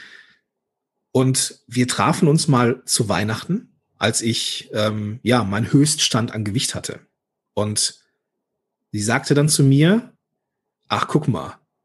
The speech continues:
ist das, ich hab gar nicht gewusst, dass Jack Wolfskin auch Jacken in deiner Größe machen kann."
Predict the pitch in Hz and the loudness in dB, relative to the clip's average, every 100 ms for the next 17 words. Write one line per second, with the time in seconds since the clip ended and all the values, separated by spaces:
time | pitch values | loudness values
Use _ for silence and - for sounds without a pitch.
0 | _ _ _ _ _ 151 - 120 - 156 | _ _ _ _ _ -10 -4 -4 -2 -4
1 | - 139 139 123 143 - 139 123 - 123 | 0 0 0 0 0 2 0 0 -2 -2
2 | 120 139 180 - 127 107 - - 131 123 | 2 2 2 0 -2 -2 -4 -6 -4 -4
3 | - 110 120 - 117 117 104 101 147 - | -4 -6 -6 -4 -2 -2 -4 -2 0 -2
4 | 76 - - - | -6 -14 -16 -18